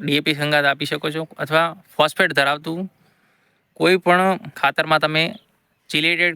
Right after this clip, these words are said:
ખાતર હોય તો તમે આપી શકો છો. નોન ચિલેટેડ આપવા ના જોઈએ, કારણ કે માઇક્રોન્યુટ્રિયન્ટમાં જે ધાતુઓ છે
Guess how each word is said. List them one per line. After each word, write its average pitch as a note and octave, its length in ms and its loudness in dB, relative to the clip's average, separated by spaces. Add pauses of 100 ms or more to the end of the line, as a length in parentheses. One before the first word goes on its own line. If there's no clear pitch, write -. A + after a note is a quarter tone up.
ખાતર D3 260 0
હોય D3 140 0
તો D3+ 60 -4
તમે D3 160 0
આપી C#3 200 0
શકો D#3 280 -6
છો. D3+ 100 -10 (180)
નોન E3 220 2
ચિલેટેડ E3 380 0
આપવા D3 260 2
ના C#3+ 220 2
જોઈએ, D3+ 200 -4 (560)
કારણ D3+ 260 2 (140)
કે E3+ 100 2 (420)
માઇક્રોન્યુટ્રિયન્ટમાં D#3 1000 0
જે D3+ 160 -2
ધાતુઓ D3 380 -2
છે E3 80 -2